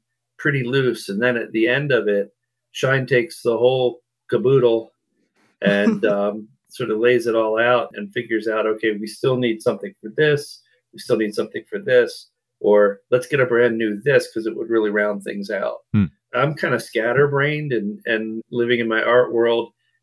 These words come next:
Speaker 1: And he's a little bit more firmly attached to the, for really real world.
Speaker 3: <laughs>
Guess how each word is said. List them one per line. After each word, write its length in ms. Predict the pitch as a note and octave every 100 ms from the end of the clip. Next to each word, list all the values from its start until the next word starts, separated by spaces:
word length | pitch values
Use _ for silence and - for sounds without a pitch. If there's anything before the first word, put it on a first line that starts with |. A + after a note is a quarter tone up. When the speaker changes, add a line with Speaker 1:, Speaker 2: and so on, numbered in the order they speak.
| -
Speaker 1:
And 180 | A2 G2+
he's 160 | A#2
a 80 | B2
little 220 | A#2 A#2+ A2
bit 180 | A2+
more 360 | G#2+ A2+ A2+ A2+ _ -
firmly 440 | B2+ A#2+ A#2 G#2+
attached 540 | G2 - A#2 A2+ - -
to 60 |
the, 180 | G#2+ G#2 - -
for 140 | G#2+
really 260 | A2 A2 G#2+
real 320 | G2+ A#2+ A#2+
world. 360 | A2 A2+ A2+ -
Speaker 3:
<laughs> 240 | A2 B2+